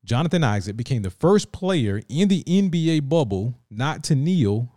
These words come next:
for the national anthem or wear a Black Lives Matter t-shirt over his jersey before a seeding game."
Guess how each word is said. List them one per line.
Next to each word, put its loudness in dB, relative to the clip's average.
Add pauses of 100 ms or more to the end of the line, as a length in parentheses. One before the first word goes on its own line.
(160)
for 2
the -2
national -2
anthem -4
or 6
wear 0
a -4
Black -4
Lives -4
Matter -2
t-shirt -2
over -2
his -2
jersey -4 (320)
before 0
a -6
seeding -2
game." -4